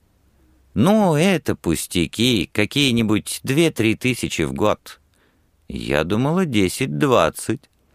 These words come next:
Горизонт насторожился.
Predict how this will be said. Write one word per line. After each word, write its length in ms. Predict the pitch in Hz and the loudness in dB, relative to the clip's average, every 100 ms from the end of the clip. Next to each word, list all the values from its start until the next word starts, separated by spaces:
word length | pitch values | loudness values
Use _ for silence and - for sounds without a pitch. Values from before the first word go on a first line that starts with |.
| _ _ _ _ _ - | _ _ _ _ _ -10
Горизонт 920 | 65 78 82 82 64 80 110 113 - | -2 0 2 0 0 0 0 -4 -6
насторожился. 1500 | 67 73 92 - - 76 87 92 69 62 58 - 62 58 | -4 -2 -4 -8 -4 -2 -2 -4 -6 -6 -8 -10 -10 -12